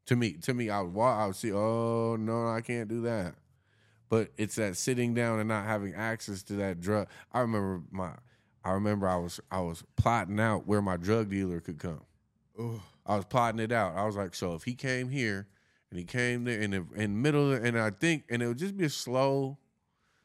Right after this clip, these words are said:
Speaker 1: thought that would just m-, fester a little bit, and then it would be like, "Gone. Nope, that ain't happening."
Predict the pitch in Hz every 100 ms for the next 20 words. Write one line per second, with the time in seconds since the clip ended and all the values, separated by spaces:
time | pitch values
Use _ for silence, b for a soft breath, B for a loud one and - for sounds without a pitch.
0 | _ _ 120 120 117 - _ _ 104 101
1 | 101 92 98 98 - - 98 104 67 -
2 | - 120 120 123 117 117 113 113 110 104
3 | 113 110 98 101 92 80 _ - _ _
4 | - 101 98 76 - 90 107 107 _ 101
5 | 107 101 98 85 80 85 82